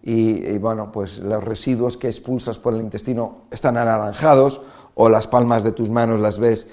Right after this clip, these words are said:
que se ponen más anaranjadas, o puedes tener, pues bueno,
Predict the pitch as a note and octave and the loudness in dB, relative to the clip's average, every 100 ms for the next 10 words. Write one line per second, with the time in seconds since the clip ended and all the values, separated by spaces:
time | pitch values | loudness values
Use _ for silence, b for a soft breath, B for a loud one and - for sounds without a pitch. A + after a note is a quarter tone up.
0 | B B - G#2+ G#2+ A2 G#2+ G#2 A2 A2 | B B -10 -8 -6 -6 -6 -4 -4 -6
1 | - G#2+ A#2 A#2 A2 G#2+ - D3+ D3 C3 | -8 -6 -4 -2 -4 -6 2 6 6 4
2 | C#3 - B B - G2+ G#2 G#2+ A2 G#2+ | 2 -8 B B -6 -6 -2 -2 -2 -2
3 | G#2+ A2 A2 - - G2+ G#2 G#2 | -4 -4 -4 -8 -10 -8 -6 -8